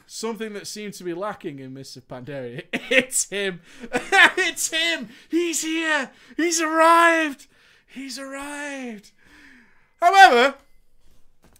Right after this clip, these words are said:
uh-oh. <laughs> Uh-oh, can we throw an uh-oh in? However,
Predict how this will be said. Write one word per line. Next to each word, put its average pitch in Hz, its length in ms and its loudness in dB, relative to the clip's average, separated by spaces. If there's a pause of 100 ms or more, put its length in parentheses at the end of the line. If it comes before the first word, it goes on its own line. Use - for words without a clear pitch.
uh-oh. 214 640 -2 (240)
<laughs> 240 260 -4
Uh-oh, 240 1040 -2
can 240 140 -8
we 226 60 -4
throw 233 260 -2
an 220 100 -8
uh-oh 233 340 0
in? 262 160 0
However, 285 680 4